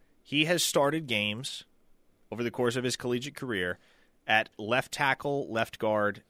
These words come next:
and right tackle. So he's bounced around quite a bit. Uh, he has one year of eligibility remaining, and he has twenty-eight collegiate starts to his name.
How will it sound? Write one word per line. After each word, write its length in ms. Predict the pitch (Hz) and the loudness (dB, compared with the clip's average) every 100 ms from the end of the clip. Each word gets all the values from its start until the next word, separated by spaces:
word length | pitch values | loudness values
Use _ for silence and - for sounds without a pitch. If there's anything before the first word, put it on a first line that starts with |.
| - | -10
and 180 | 98 | -4
right 220 | 95 95 - | 0 0 -2
tackle. 400 | 71 76 - _ _ _ _ | -12 -14 -20 _ _ _ _
So 200 | - 104 | -4 -4
he's 180 | 113 - | -4 -2
bounced 320 | 123 135 - | -2 -2 -4
around 260 | 143 127 | -2 -4
quite 240 | 113 117 107 | -2 -2 0
a 40 | |
bit. 240 | 98 104 - _ _ _ _ _ _ _ - | -2 -4 -4 _ _ _ _ _ _ _ -8
Uh, 140 | 104 - | -6 -6
he 220 | - 120 | -4 -2
has 200 | 123 113 | -2 -2
one 220 | 113 123 | -6 -4
year 160 | 131 147 | 0 2
of 80 | |
eligibility 720 | 131 127 131 120 127 131 135 | 2 2 0 0 0 0 -2
remaining, 420 | 139 131 135 185 240 - _ _ - - _ | -4 -4 -4 -6 -10 -20 _ _ -20 -20 _
and 140 | 113 117 | 0 2
he 80 | 117 | 2
has 160 | 110 | 0
twenty-eight 440 | - 120 127 127 120 | -4 -6 -2 -2 -2
collegiate 400 | 120 117 107 110 | -2 -2 -2 -6
starts 380 | - 98 - - | -2 -2 -2 -8
to 80 | |
his 160 | 92 82 | -10 -10
name. 160 | 76 | -16